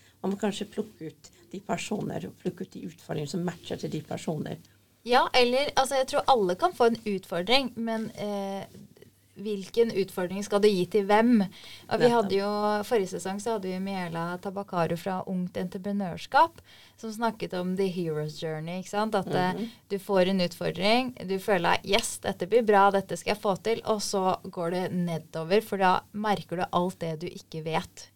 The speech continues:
Speaker 2: ikke
Speaker 1: Mm.
Speaker 2: sant? Og så kan du miste motet der, og da blir kanskje, kanskje blir lederens rolle å holde motet oppe når man er, eh, der nede og tenker at "Hvordan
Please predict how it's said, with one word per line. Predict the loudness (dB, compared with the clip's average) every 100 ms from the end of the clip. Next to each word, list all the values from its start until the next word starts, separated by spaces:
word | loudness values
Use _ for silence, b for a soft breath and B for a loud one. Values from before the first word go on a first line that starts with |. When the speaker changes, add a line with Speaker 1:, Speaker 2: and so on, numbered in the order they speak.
| -16
Speaker 2:
ikke | -6
Speaker 1:
Mm. |
Speaker 2:
sant? | -2 -2 -2
Og | -4
så | -4
kan | 0 0
du | 0
miste | -2 -4 -6 -6
motet | -6 -10 2
der, | 4 4
og |
da | 2 4
blir | 2
kanskje, | 0 -4 -2 0 0 -2 B B B B B B 2
kanskje | 4 4 4
blir | 6 8
lederens | 8 6 4 0 0
rolle | 2 4 2 4
å | 6 8
holde | 6 6 4
motet | 4 0 -4 0
oppe | 0 -2 _ 0 2 2 -2 b _
når | 2 4
man | 6
er, | 6 4 4 2 0
eh, | 2 2 2 2 0
der | 2 4
nede | 4 4 2
og | 0 0
tenker | 0 0 -4
at | -8
"Hvordan | -4 0 2 0